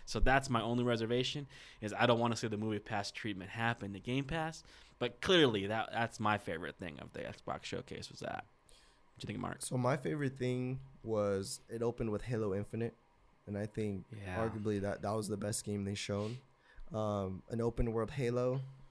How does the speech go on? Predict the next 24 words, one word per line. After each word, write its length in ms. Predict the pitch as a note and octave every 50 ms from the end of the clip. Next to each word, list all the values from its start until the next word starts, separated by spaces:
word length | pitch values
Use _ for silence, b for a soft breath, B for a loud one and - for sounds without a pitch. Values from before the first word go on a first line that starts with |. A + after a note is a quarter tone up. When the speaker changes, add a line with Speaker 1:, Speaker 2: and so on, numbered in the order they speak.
| - - -
Speaker 2:
it's 120 | - -
a 40 | G#2+
good 200 | F#2 - A2 G#2
direction 340 | A#2 A2 A2 - - A2+ G#2+
to 60 | G#2
go. 360 | G2+ G2+ G2+ G#2+ A2+ B2+ C3 - - - _
So 500 | - - - B2+ A#2 A2+ A2 A2 G#2+ - - - - _ -
that, 300 | G#3+ D3 B2 C3+ - - - - _ _ _ -
some 260 | - - - D#3+ D#3
of 60 | E3 D#3+
their 140 | E3 D#3
games 420 | C3 C3 C3+ C#3 C#3+ D3 D3 C3 C3
were 280 | B2 A#2+ A2+ A2 G#2+ - - - _ - - - - - - -
pretty 260 | - C#3+ C#3 C3+ C3+ A#2+
good. 400 | A2 A2+ A2+ A2 A#2+ C#3 C3+ C#3+ - B B B B B B B B -
Um, 400 | B2 A#2+ A#2 A2+ A2 G#2 G#2 G#2+
so 160 | - - B2
I 60 | A2+ A#2
was 140 | A2+ - -
hyped 200 | C3+ C3+ C3 C3
for 160 | - - A2
that. 340 | G#2 G#2 A2 A#2 C3 C3 C3 - - b b b b b b b b
I 60 | A2+ A#2+
was, 180 | A#2+ A2+ -